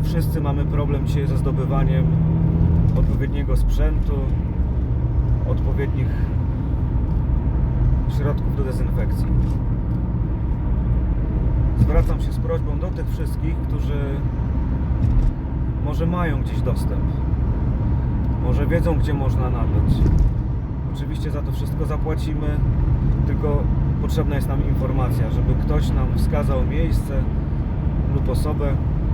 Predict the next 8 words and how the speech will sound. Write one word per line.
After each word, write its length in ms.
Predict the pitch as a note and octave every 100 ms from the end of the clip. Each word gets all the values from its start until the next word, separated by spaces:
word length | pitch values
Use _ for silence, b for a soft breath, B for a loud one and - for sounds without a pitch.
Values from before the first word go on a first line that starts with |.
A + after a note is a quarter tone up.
| -
która 180 | D3 C#3
nam 160 | - -
w-, 340 | C#3+ - -
jest 200 | - - - -
w 40 | -
stanie 340 | - - -
dzisiaj 360 | - - B2 - - - - - - - - -
pomóc. 280 | - -